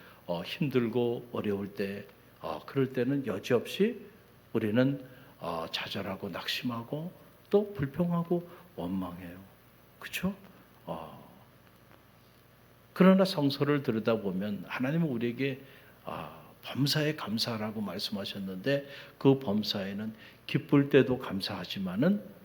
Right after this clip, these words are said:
우리에게, 아, 이런저런 어려움이 닥치고 그래서 예기치 않은, 아, 고난 가운데 자리할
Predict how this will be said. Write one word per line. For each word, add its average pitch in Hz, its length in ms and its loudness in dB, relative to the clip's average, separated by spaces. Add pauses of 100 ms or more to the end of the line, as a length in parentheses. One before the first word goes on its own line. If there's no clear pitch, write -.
(800)
우리에게, 113 680 4 (300)
아, 78 640 -6 (100)
이런저런 110 720 2 (260)
어려움이 98 400 -2
닥치고 - 720 -8 (240)
그래서 107 340 -4
예기치 104 380 -4
않은, 131 360 0 (460)
아, 82 400 -4
고난 101 300 -4
가운데 90 380 -4
자리할 92 440 -6